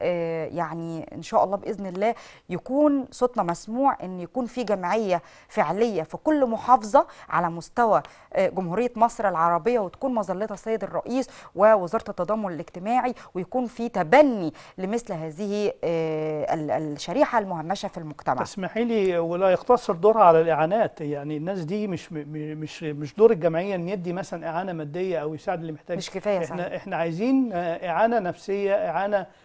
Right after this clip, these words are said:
Speaker 2: معنوية،
Speaker 1: مم.
Speaker 2: عايزين، آه، دعم لفتح مجالات للعطاء.
Speaker 1: مم.
Speaker 2: لأن ال-، ال-، إذا كان ال-، الدولة فضلت في عصور ف-، آه، ماضية كتير قوي،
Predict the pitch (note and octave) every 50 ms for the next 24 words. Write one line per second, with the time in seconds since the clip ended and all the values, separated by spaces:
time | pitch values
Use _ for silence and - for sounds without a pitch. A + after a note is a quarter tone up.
0 | _ _ - F3+ F3 E3 E3 E3 E3 E3 F3 F#3 F#3 F3 F3+ E3+ - - - _
1 | - F3+ D#3+ C#3+ C3+ _ - D#3+ D#3+ D#3+ E3+ D#3 D#3 D#3+ G#3+ A#3+ B3 A#3+ A3+ G#3+
2 | G3 F#3+ F3+ F3+ F3 E3+ E3+ E3 E3 D#3 D#3+ G#3+ A3 A3 A3+ G3 - - _ _
3 | _ _ - E3+ D#3+ - A3 A3 - - F#3+ F3 E3 D3+ D#3+ E3 F3+ G#3 G#3 -
4 | F#3 E3+ - D#3 D#3+ C#3+ F#3 G3 G3 F3 - - _ - - _ - E3+ D#3+ C#3+
5 | C3+ - _ _ F#3 D#3+ D#3+ F#3 G3+ G3 F#3+ F3+ F3 E3+ E3+ E3 E3 E3 E3 D#3+
6 | E3 D#3+ D#3+ D#3+ D#3+ D#3+ D#3 D3 F3 - - G#3+ A#3+ A#3 G#3 F#3 E3+ D#3+ D3+ C#3+
7 | D3+ D3+ D3 E3+ G#3 G#3+ G3 D#3+ D3 A#2+ - - - F#3+ G3 F#3 - - - -
8 | F#3+ E3+ C3+ - - A3 A3 A#3 D#3+ - - G3 G3+ F#3+ E3+ D#3+ D3+ D3+ D3 -
9 | - F3+ F#3+ F#3+ E3 E3+ E3+ - - - G#3 G3+ F#3+ - F3+ F3+ F3+ F3+ F3